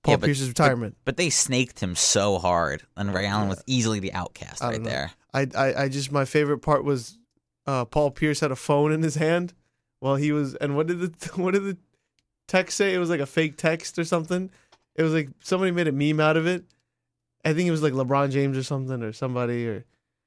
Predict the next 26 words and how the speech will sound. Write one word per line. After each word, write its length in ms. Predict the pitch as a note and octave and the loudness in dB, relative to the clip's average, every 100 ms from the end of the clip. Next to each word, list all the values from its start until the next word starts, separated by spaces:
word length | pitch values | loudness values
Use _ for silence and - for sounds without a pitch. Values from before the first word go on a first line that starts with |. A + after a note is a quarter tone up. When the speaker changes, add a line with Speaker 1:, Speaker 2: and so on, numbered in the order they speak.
| _ | _
Speaker 1:
oh, 100 | D3+ F#3 | 0 4
oh, 40 | F#3 | 4
no, 160 | F#3+ | 4
no, 120 | F#3+ F#3+ | 4 4
no. 120 | F#3 | 4
It 100 | F#3 | 4
was 240 | F#3 D#3+ | 2 -2
Draymond 480 | C3 E3 F3 F3+ F3 | 0 2 4 2 2
Green. 220 | D3+ D#3+ | 2 2
He 140 | D#3 E3 | 2 2
says, 260 | E3 C#3 | 0 -2
"You 100 | - | -6
still 220 | D3 - D#3 | -4 0 0
not 200 | C#3 B2+ | 0 0
Kobe. 380 | C#3+ B2 A#2 - _ _ - | -2 -2 -4 -12 _ _ -2
You 80 | C#3+ | 0
don't 120 | D3 | 2
get 120 | C#3+ | 2
a 40 | |
<laughs> 100 | C3+ | 2
farewell 360 | D3 C#3 E3 - - | 0 2 -2 -4 -8
tour." 160 | - _ _ _ _ _ _ _ _ | -16 _ _ _ _ _ _ _ _
It 40 | D#3 | -4
was 60 | C#3+ | 0
great. 260 | C3+ A2 - _ _ _ - | 0 0 -6 _ _ _ -8
Speaker 2:
Yeah, 260 | B2 A#2 | -2 -2